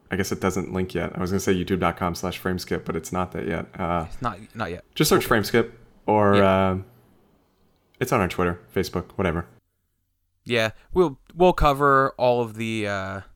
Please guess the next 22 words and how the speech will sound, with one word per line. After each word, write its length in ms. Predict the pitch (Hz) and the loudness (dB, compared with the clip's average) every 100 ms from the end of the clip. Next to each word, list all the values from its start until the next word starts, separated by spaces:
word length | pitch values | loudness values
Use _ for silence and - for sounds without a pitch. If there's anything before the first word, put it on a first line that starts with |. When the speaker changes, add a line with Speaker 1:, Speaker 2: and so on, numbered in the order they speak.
| - _ _ | -20 _ _
Speaker 2:
things 400 | - - 117 113 | -8 -2 0 -2
here 300 | - 117 107 | -4 -2 -2
shortly, 580 | 104 - 107 85 104 104 - - - | -2 -2 -2 -2 -4 -4 -8 -18 -4
but 200 | 120 110 - | -2 0 2
also 240 | 190 233 | 4 4
be 140 | 180 139 | 2 2
known, 220 | 131 135 | 2 2
next 300 | 123 190 - | 0 0 0
week 260 | 131 139 135 | 2 2 0
is 160 | 113 | -2
our 180 | 120 113 - | 2 2 0
Animal 260 | 123 156 | -6 -6
Crossing 480 | 170 160 151 - 156 | -2 0 0 -2 -6
extravaganza 800 | - - - 120 123 110 131 113 | -8 -14 -6 -6 -4 -4 -4 -6
episode. 440 | 85 - 98 85 - - - | -6 -4 -4 -8 -10 -8 -4
Speaker 1:
<laughs> 40 | 165 - | -4 -2
Speaker 2:
Uh, 120 | 113 120 | 2 4
I 60 | |
know 140 | 127 180 | 4 4
for 160 | 214 | 4
a 60 | 151 | 2
fact, 500 | - 135 117 - - | 2 2 2 0 -2